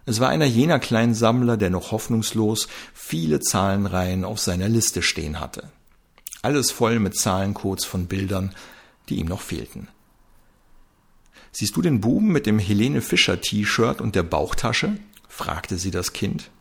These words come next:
Es nickte. „Du bekommst von mir zehn Bilder für dein Album, wenn du zu ihm gehst und ihn fragst, ob er die Nummer fünfhundertsieben hat.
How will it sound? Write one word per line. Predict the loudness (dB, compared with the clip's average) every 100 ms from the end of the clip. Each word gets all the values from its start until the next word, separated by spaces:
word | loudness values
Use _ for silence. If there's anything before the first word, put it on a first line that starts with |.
| _ _ _ _ _ _
Es | -6 -2
nickte. | -2 -2 -10 -12 -20 _ _ _ _ _ _ _ _ -20 -20 -4
„Du | 2
bekommst | 2 2 0 0
von | 2 4
mir | 6 4 -2
zehn | -2 2 2
Bilder | 4 4 4
für | 2 2
dein | 2 2
Album, | 0 0 0 -2 0
wenn | 0
du | 0
zu | 0 0
ihm | 2 4
gehst | 2 0 0
und | 0 0
ihn | 0
fragst, | 0 0 0 -2
ob | -2
er | 0
die | 2
Nummer | 4 2
fünfhundertsieben | 0 -4 0 0 0 -4 -4 -4
hat. | -8